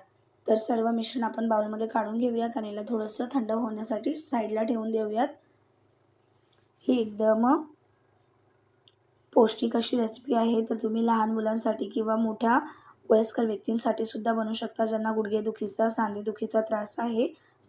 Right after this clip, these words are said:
तर त्यांच्यासाठी खूप उपयुक्त रेसिपी आहे. कारण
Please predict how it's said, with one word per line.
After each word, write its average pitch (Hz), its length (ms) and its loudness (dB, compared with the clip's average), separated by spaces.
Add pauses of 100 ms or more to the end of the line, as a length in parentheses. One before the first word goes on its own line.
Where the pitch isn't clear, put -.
तर 220 80 2
त्यांच्यासाठी 220 800 -2
खूप - 300 -2
उपयुक्त 220 640 0
रेसिपी 233 440 2
आहे. 226 320 2 (800)
कारण 226 380 8